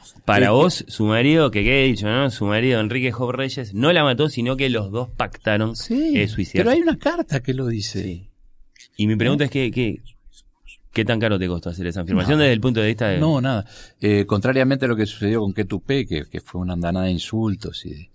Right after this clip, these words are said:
Speaker 2: y de disparates, en este caso generó un debate, por lo menos lo que me llegó a mí, este,
Speaker 1: Ahí, ¿por qué te metiste con la
Speaker 2: interesante.
Speaker 1: historia del Partido Colorado? En este caso,
Speaker 2: No, me
Speaker 1: estás
Speaker 2: metí,
Speaker 1: negando
Speaker 2: me
Speaker 1: un
Speaker 2: metí con una figura del
Speaker 1: femicidio.
Speaker 2: Partido Colorado,
Speaker 1: Bueno,
Speaker 2: no
Speaker 1: está
Speaker 2: con la
Speaker 1: bien.
Speaker 2: historia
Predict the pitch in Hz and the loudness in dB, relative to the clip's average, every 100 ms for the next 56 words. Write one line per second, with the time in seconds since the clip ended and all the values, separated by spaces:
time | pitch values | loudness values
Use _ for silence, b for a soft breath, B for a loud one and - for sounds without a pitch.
0 | b b b b _ 87 82 80 - 95 | b b b b _ -2 -2 -2 -2 0
1 | 104 95 131 - 175 151 120 147 254 - | 0 0 -4 -4 -6 -6 -4 -4 -6 -8
2 | - 113 95 95 90 - 101 101 92 90 | -4 -2 0 0 -2 -2 -2 0 2 2
3 | 95 - 101 82 85 98 98 - _ _ | 0 -2 -4 -4 -4 -4 -6 -10 _ _
4 | 98 87 85 80 82 85 85 98 - b | -10 -6 -6 -4 -4 -4 -4 -6 -8 b
5 | b b b - - - - - 226 120 | b b b -10 -8 -2 0 2 2 2
6 | 113 113 110 117 - - 107 107 107 107 | 4 4 4 2 2 2 2 2 2 2
7 | 101 101 104 98 98 98 87 98 98 110 | 0 0 0 2 2 2 0 -2 -2 0
8 | 127 127 156 156 B B B 110 95 113 | 2 2 2 0 B B B 2 2 2
9 | 117 117 123 123 113 107 104 107 117 110 | 2 2 2 4 4 4 2 2 2 0
10 | 110 95 92 82 80 80 82 85 131 127 | 0 0 0 0 -2 -2 0 2 4 4
11 | 131 92 135 101 92 78 | 4 2 2 2 0 -2